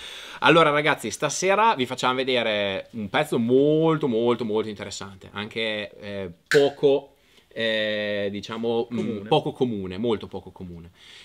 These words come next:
Speaker 1: E intanto, eh, nel frattempo, eh, vi consigliamo di mettere il like alla pagina, like al canale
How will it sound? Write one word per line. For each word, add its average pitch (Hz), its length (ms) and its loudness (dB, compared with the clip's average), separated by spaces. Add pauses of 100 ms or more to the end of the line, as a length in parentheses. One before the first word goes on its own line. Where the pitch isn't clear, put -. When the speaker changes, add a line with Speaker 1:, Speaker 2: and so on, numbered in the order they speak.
(240)
Speaker 1:
E 131 760 4 (580)
intanto, 220 720 6
eh, 120 240 0
nel 123 120 2
frattempo, 175 680 -2
eh, 104 340 -4
vi 110 280 -4
consigliamo 147 840 -2
di 135 100 -4
mettere 98 460 -6
il 90 80 -6
like 110 260 -2
alla 139 120 -2
pagina, 175 440 -6
like 101 280 -6
al 87 80 -12
canale 101 480 -10